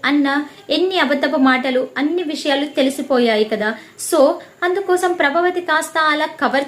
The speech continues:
చేస్తూ ఉంటుంది. ఇంకా పుస్తల తాడు ఫంక్షన్ అంతా జరుగుతూ ఉంటుంది. ఇంకా బాలు గురించి ఇటు వెళ్ళంతా ప్లాన్ చేసుకున్నా గానీ బాలు మాత్రం ఎక్కడ కంట్రోల్ తప్పకుండా, ఎక్కడ ఏ చిన్న గొడవ జరగకుండా, మొత్తానికైతే ఫంక్షన్,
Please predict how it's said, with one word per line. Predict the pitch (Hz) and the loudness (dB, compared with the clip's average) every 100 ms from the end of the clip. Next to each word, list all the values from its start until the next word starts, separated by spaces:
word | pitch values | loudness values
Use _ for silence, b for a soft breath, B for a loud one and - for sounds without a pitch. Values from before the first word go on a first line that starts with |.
| - | 0
చేస్తూ | 277 - 294 | 0 0 -4
ఉంటుంది. | 349 294 277 220 214 B B 349 | -2 -2 0 -2 -4 B B -6
ఇంకా | 349 | -4
పుస్తల | 415 330 - 359 | -2 -4 0 0
తాడు | 359 359 | 2 0
ఫంక్షన్ | 359 277 - 339 | 0 0 -2 -2
అంతా | 311 302 302 | -2 -2 -2
జరుగుతూ | 240 220 247 262 277 | 2 2 0 0 2
ఉంటుంది. | 269 240 220 208 208 B B - | 2 2 2 2 0 B B -10
ఇంకా | 330 359 | -4 -2
బాలు | 262 220 262 277 294 | 0 2 2 2 -2
గురించి | 277 277 277 277 | -4 -4 -4 -6
ఇటు | 269 262 254 262 | -4 -2 -2 -2
వెళ్ళంతా | 247 254 254 254 240 262 B B B - 302 - - 302 | -2 0 0 -2 -2 -4 B B B -8 -6 -6 -8 -2
ప్లాన్ | 269 262 302 285 | 0 0 -2 -4
చేసుకున్నా | 277 - 269 269 | -6 -6 -2 -2
గానీ | 262 247 254 | 0 0 -2
బాలు | 254 240 294 302 | -4 0 0 0
మాత్రం | 294 277 277 247 | 0 -2 -2 -4
ఎక్కడ | 277 - 294 | -6 -4 -4
కంట్రోల్ | 311 262 233 254 254 | -2 -2 -2 -2 -4
తప్పకుండా, | 285 285 294 285 285 - | -6 -8 -6 -4 -4 -6
ఎక్కడ | 320 330 359 359 B B - | -10 -4 -2 -2 B B -6
ఏ | 277 359 | -2 -2
చిన్న | 370 381 392 | -2 -2 -2
గొడవ | 294 294 320 | 0 2 2
జరగకుండా, | 302 294 302 302 294 302 | 0 0 0 0 -2 -2
మొత్తానికైతే | 302 320 320 349 349 339 330 | -2 -2 -2 -2 -2 -2 -2
ఫంక్షన్, | 349 - 277 277 320 | -2 -2 -6 -2 -4